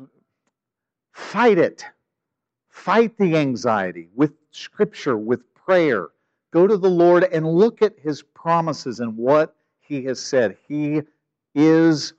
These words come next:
with us. No matter what happens, no matter what happens, He's gonna be with us. Persecution, nakedness, sword, famine, He is with us.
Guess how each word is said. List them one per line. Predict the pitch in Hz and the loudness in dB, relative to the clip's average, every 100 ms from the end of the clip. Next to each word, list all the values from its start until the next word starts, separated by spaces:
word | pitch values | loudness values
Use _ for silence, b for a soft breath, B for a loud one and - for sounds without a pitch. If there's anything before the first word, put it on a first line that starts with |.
| _ - | _ 0
with | 165 156 | 2 2
us. | 123 - - - _ _ | 0 -4 -14 -16 _ _
No | 151 | -2
matter | 160 180 165 | 0 2 0
what | 131 147 208 247 | 0 0 0 0
happens, | 220 247 - 101 78 - - - _ _ _ 190 | 0 0 0 -6 -8 -14 -14 -18 _ _ _ 0
no | |
matter | 214 285 | 2 2
what | 262 277 | 2 0
happens, | 262 320 185 120 156 - - _ _ - | 0 -2 -2 -2 -6 -10 -18 _ _ 0
He's | 233 254 | 0 2
gonna | 254 240 | 0 2
be | 220 | 2
with | 240 226 | 2 0
us. | 98 - - - _ _ _ _ | -8 -8 -16 -16 _ _ _ _
Persecution, | - 190 - - 214 196 214 185 | -2 -2 -2 -2 -2 0 -2 2
nakedness, | 185 185 185 185 180 | 0 2 0 0 -6
sword, | - 196 196 196 196 196 196 _ _ _ _ _ _ _ _ _ _ | -4 2 4 4 2 -2 -6 _ _ _ _ _ _ _ _ _ _
famine, | - 185 202 202 202 208 202 _ _ _ _ | -2 0 2 2 2 0 -2 _ _ _ _
He | _ 190 202 - | _ 0 0 4
is | 190 180 147 - _ _ - | 2 2 -4 -14 _ _ -16
with | 113 165 220 - | -2 0 0 0
us. | 104 82 - - - | -2 -2 -12 -16 -18